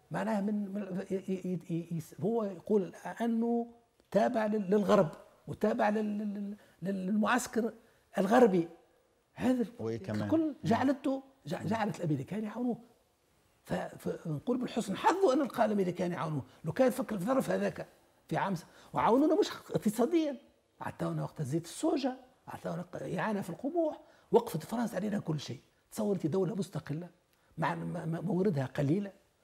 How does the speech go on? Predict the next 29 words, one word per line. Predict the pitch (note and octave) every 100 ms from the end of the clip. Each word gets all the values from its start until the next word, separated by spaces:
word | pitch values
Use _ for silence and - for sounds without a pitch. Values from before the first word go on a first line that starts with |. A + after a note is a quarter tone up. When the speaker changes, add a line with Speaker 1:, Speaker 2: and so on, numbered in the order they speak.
| _ C3+
Speaker 1:
مشاكل | F3+ A3+ A3 D3+
كبيرة. | C#3+ F3 G#3+ A2
Speaker 2:
أمريكا | A2 A#2+ A2+
Speaker 1:
وقت | - -
Speaker 2:
الصدر | A3+
Speaker 1:
اللي | G#3+
Speaker 2:
الحنون | G2+ - C#4 C4
Speaker 1:
استقلت | A3+ A3
تونس، | C#4 -
Speaker 2:
موجود. | G#2+ F2 - - -
Speaker 1:
استقلت | - - A3+ G3+ -
تونس | A#3 E3+ -
يا | C#3+
أحمد | - D3
في | B2
عام | -
ستة | - F3 D3
وخمسين | C#3 B2 F#3 F#3
حسب | A2+ - G#3 D#3
الأرقام | - - A3 C4
اللي | A#3
شفتهم | G3 B3+ - E3
أنا | G3+ F#3
بعدين، | F3+ G3+ C4+ B3+ - _ _ _ _ _ _ -
خمسمائة | - B3 G#3+ - G3+ - G#3+
ألف | F#3 -
عاطل | G3 E3+ D3+
على | C3+
العمل، | D3+ E3+